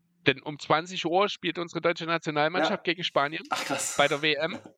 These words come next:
Speaker 1: Ja, das ist, also ich muss ehrlich sagen, ich habe jetzt noch nicht so das ganz große
Speaker 2: Ja.
Speaker 1: Interesse an dieser Fußball-W M.
Speaker 2: Ich, ja.
Speaker 1: Ich hab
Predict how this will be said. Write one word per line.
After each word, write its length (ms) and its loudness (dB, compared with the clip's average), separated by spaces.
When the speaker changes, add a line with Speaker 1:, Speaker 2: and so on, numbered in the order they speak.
Speaker 1:
Ja, 320 8
das 240 -2
ist, 200 -2
also 220 2
ich 220 2
muss 160 2
ehrlich 320 2
sagen, 160 0
ich 120 -2
habe 180 -2
jetzt 300 0
noch 180 -2
nicht 320 0
so 140 2
das 260 0
ganz 300 2
große 320 0
Speaker 2:
Ja. 80 0
Speaker 1:
Interesse 480 0
an 100 0
dieser 220 0
Fußball-W 600 0
M. 140 2
Speaker 2:
Ich, 160 -10
ja. 320 0
Speaker 1:
Ich 180 4
hab 100 4